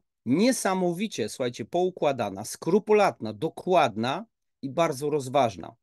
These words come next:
To bardzo mocno świadczy, bo dużo młodych ludzi dzisiaj jest, no, wiecie, jak to w takim wieku, wyszaleć się,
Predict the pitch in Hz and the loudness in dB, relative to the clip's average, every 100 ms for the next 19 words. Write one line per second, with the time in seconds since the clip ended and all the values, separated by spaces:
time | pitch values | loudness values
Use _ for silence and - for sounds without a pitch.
0 | _ _ _ - 147 147 - 110 107 202 | _ _ _ 0 0 0 -6 -10 0 2
1 | 180 185 202 - 175 165 190 180 - 143 | 2 0 -2 -2 -4 -4 -2 -2 -2 -6
2 | 151 196 185 165 180 175 151 180 160 165 | -4 -4 -2 0 0 -2 -4 -6 -8 -12
3 | 160 165 165 - - 185 180 - 135 147 | -6 -2 -2 -4 0 2 2 0 -4 -4
4 | 117 123 139 123 139 151 135 127 98 185 | -2 -4 -6 -4 -4 -2 0 0 0 -2
5 | - 175 165 160 - 147 135 | 2 2 4 2 -2 0 0